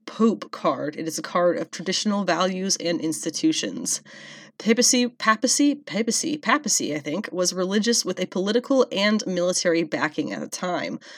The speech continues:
When tarot was invented, the Pope controlled a large portion of central Italy called the Papal States. Renaissance culture didn't question the Pope as God's representative on earth. The Hierophant name is due to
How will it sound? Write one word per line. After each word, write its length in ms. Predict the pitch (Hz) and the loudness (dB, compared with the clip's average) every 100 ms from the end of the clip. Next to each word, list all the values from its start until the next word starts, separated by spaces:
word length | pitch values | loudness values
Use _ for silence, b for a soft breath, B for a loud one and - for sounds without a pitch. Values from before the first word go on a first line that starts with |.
| B B | B B
When 140 | 165 | -2
tarot 320 | 160 208 196 196 | 0 4 4 4
was 120 | 180 | 0
invented, 640 | 165 180 208 - 160 156 | 0 2 2 4 4 4
the 80 | 175 | -2
Pope 240 | - 202 | 0 -2
controlled 500 | - 208 - 180 185 180 | 0 0 2 2 2 2
a 100 | 170 | 2
large 400 | 165 185 202 - | 2 2 -2 -4
portion 480 | 196 196 - 214 | -2 -2 0 -2
of 80 | - | -2
central 400 | - 175 - 208 | 0 0 -2 -4
Italy 360 | - 156 151 165 | 0 2 4 2
called 320 | 160 165 147 | 0 -2 0
the 80 | 160 | -2
Papal 380 | - 151 151 156 | -2 -4 -2 -2
States. 600 | - - 175 - - - B B B - | -2 0 -2 -2 -6 -8 B B B 2
Renaissance 480 | 175 196 208 170 | 2 4 2 0
culture 360 | - 165 160 170 | -2 -2 0 0
didn't 220 | 160 147 | -2 -6
question 400 | - 185 185 170 | -2 0 0 0
the 80 | 160 | -2
Pope 320 | 151 156 151 | 0 0 0
as 160 | - 156 | -2 -2
God's 320 | 160 151 156 | 0 0 0
representative 720 | 147 151 170 156 147 156 151 | -4 -2 0 -2 -2 -2 -2
on 220 | - 147 - | -2 -4 0
earth. 380 | - 220 - - B B B - | 6 6 4 -10 B B B -4
The 140 | 143 | -4
Hierophant 580 | 143 220 254 190 180 147 | 2 6 6 6 2 2
name 400 | 156 139 143 151 | 2 2 0 0
is 200 | 156 156 | 0 0
due 260 | 151 156 156 | 2 4 6
to 420 | - 175 156 | 4 6 6